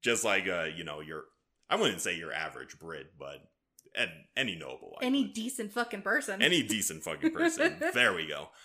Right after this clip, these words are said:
Speaker 1: Um, they kind of, due to their polite and very a-, arrogant personality, they kind of radiate this aura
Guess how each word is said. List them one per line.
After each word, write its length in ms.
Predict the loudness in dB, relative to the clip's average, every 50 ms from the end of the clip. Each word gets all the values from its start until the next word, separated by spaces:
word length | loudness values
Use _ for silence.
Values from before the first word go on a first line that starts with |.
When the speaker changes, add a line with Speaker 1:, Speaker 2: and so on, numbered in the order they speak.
| -20 -14 -2
Speaker 1:
Um, 420 | 2 2 2 2 2 -4 -6 -8 -12 _ _ _ _ _ _ _ _ _ _ 6
they 320 | 6 6 8 8 4 2
kind 320 | 2 2 4 4 6 6 4
of, 500 | 0 0 -2 -6 -8 -8 -10 -12 -14 _ _ _ -20 -6
due 240 | -2 0 2 4 6
to 100 | 4 6
their 400 | 8 8 8 8 8 6 6 2
polite 800 | 0 -2 -4 -2 0 0 2 2 2 2 0 -4 -6 -6 -6 -6 -6 -8 -2 2
and 400 | 2 2 4 2 -2 -4 -6 -10 -10 -10 -6
very 640 | 0 0 2 2 2 -2 -4 -4 -6 -8 -12 -14 _ _ _ _ _ _ _ _ _ _ _ -2 0
a-, 260 | 2 2 2 2 -2 -6 -4 -2
arrogant 500 | 0 0 0 -2 -2 -2 -4 -4 -4 -6
personality, 600 | -6 -4 -4 -4 -4 -4 -2 -2 -2 0 -2 -2
they 140 | -2 -4 -4
kind 240 | 0 0 2 2 2
of 260 | 0 -2 -4 -6 -4
radiate 500 | -2 0 0 0 2 2 2 0 0 -2
this 280 | -4 -4 -4 -4 -8 -10 -10 -8
aura 480 | -8 -6 -4 -2 0 0 0 0 0